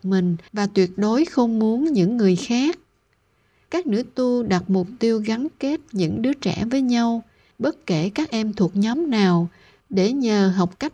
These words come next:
yêu thương nhau khi còn nhỏ. Khi lớn lên, các em sẽ tiếp tục cảm nhận nhau như anh chị em.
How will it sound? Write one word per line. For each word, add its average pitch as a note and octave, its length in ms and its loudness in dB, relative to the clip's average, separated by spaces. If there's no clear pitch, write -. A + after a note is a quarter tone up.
yêu A#3 260 -2
thương A#3 300 -2
nhau A3 320 -2
khi A3+ 140 2
còn F#3 320 0
nhỏ. G3+ 440 0
Khi C4+ 220 0
lớn B3 280 0
lên, A#3+ 480 0
các C#4+ 180 -6
em A3 220 -4
sẽ G#3+ 160 -2
tiếp D4 300 -2
tục F3+ 140 -2
cảm F3+ 260 -4
nhận F3 340 0
nhau A3 300 0
như G#3+ 180 0
anh A3 260 -2
chị - 280 0
em. G#3+ 340 0